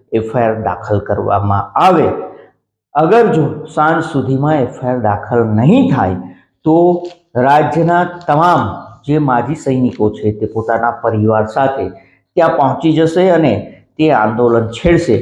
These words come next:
તેવી ચીમકી પણ તેણે આપી છે. પરંતુ આ સમગ્ર વીડિયો છે તે હાલ વાયરલ થઈ રહ્યા છે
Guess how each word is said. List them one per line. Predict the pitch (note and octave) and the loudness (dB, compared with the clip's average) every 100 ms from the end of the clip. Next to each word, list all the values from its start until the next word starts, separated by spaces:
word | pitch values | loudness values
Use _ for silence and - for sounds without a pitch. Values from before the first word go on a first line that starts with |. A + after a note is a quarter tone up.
| - - - | -4 -16 -4
તેવી | E3+ E3+ F#3+ F#3 | 2 4 4 2
ચીમકી | D3+ C#3 C3+ | 0 0 -2
પણ | C3 C#3 C3+ C#3 - - | -2 0 -2 -2 -10 -2
તેણે | A#2+ A2+ | 2 2
આપી | G2+ A2+ D3+ | 2 0 -2
છે. | C#3+ D3+ | 0 2
પરંતુ | D3 C#3+ B2 A#2+ C3+ C3+ C#3 - - | 2 2 0 0 2 2 0 -4 -2
આ | A#2+ | -2
સમગ્ર | - C#3 C3+ B2 C3 | -2 0 0 2 0
વીડિયો | G2+ G#2+ C#3+ D#3 G3+ F3+ | 0 0 2 4 4 4
છે | G3 A2 - - - - | 2 -4 -6 -16 -10 -2
તે | |
હાલ | - A#2 A#2+ | 0 2 2
વાયરલ | A2 A2+ B2+ D3 D3 | 2 2 4 4 2
થઈ | D3 C#3+ | 2 2
રહ્યા | C#3+ C#3+ C#3 | 2 2 0
છે | - C#3+ | 0 -4